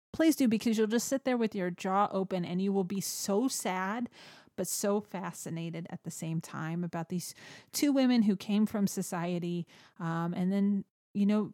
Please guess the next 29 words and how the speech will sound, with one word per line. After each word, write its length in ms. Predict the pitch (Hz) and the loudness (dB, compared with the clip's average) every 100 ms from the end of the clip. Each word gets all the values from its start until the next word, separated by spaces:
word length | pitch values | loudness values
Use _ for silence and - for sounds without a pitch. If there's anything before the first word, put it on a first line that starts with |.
| _ | _
kind 240 | - 240 294 | -4 0 2
of 60 | |
became 260 | 262 - 269 | 0 0 2
agoraphobic. 680 | 220 226 247 - 247 160 - | 2 0 -2 -2 -2 -2 -2
They 80 | 185 | -2
never 240 | 185 208 | 0 -2
left 200 | 202 196 | -2 -4
their 100 | 180 | -6
house 340 | 170 180 175 | -4 -4 -2
and 80 | 175 | -2
the 60 | 170 | -4
house 260 | - 180 | -4 -4
started 340 | - 180 175 180 | -4 -4 -4 -6
to 80 | 175 | -6
just 240 | 165 - | -8 -8
crumble 400 | - 180 175 180 | -10 -6 -4 -4
around 300 | 160 160 196 | -2 2 2
them. 180 | 180 160 | 2 0
But 200 | 175 - | -4 -8
crazy 560 | - 247 254 269 226 220 | -8 -2 2 2 4 4
enough, 500 | 196 202 185 - - - - - _ - | 4 2 -2 -8 -20 -20 -20 -20 _ -6
they 160 | 185 190 | -4 0
were 160 | 185 | 0
related 420 | 180 180 180 175 | 0 -2 -2 -4
to 80 | 170 | -6
Jackie 400 | - 165 160 165 | -8 -8 -6 -8
Onassis. 680 | 160 165 147 - - - - | -6 -6 -8 -12 -14 -12 -8
It 140 | 202 190 | -6 -4
just, 260 | 208 - | -4 -4